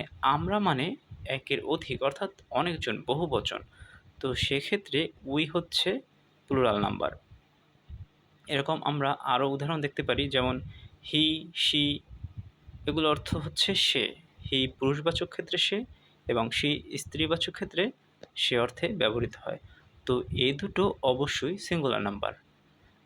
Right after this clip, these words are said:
আর যদি আমরা বলি they, they মানে তারা, তো তারা একটি প্লুরাল নাম্বার। আবার হতে পারে, আহ, যদি আমরা বলি স্টুডেন্টস, তাহলে তার মানে ছাত্ররা, তো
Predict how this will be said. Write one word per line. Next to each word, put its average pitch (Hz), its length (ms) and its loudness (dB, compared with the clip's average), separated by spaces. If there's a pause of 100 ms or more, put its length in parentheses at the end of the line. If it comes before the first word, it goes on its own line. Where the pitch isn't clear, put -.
(140)
আর 117 280 4 (720)
যদি 143 240 2
আমরা 147 180 2
বলি 143 140 2 (140)
they, 165 180 2 (440)
they 131 140 2 (100)
মানে 143 180 0 (240)
তারা, 101 220 2 (360)
তো 156 80 4 (220)
তারা 120 280 2
একটি 156 200 -6 (520)
প্লুরাল 123 380 2
নাম্বার। 50 260 -4 (1080)
আবার 180 240 0
হতে 170 220 0
পারে, 117 180 4 (1000)
আহ, 104 320 4 (200)
যদি 147 240 2
আমরা 170 200 2
বলি 147 140 0 (220)
স্টুডেন্টস, 139 540 0 (680)
তাহলে 147 260 2 (120)
তার 123 220 4
মানে 120 140 2 (180)
ছাত্ররা, - 500 0 (180)
তো - 60 -8